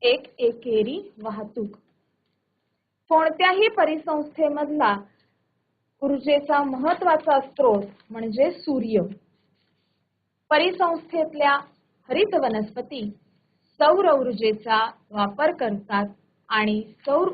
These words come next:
ऊर्जेचा वापर करून ती ऊर्जा अन्नाच्या स्वरूपात, कर्बोदकाच्या स्वरूपात स्वतःमध्ये साठवून ठेवतात.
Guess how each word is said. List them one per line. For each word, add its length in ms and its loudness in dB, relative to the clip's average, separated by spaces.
ऊर्जेचा 500 -2
वापर 400 -2
करून 420 -4
ती 540 -8
ऊर्जा 440 -2
अन्नाच्या 680 0
स्वरूपात, 600 -4
कर्बोदकाच्या 920 0
स्वरूपात 520 -4
स्वतःमध्ये 840 0
साठवून 720 -4
ठेवतात. 420 -8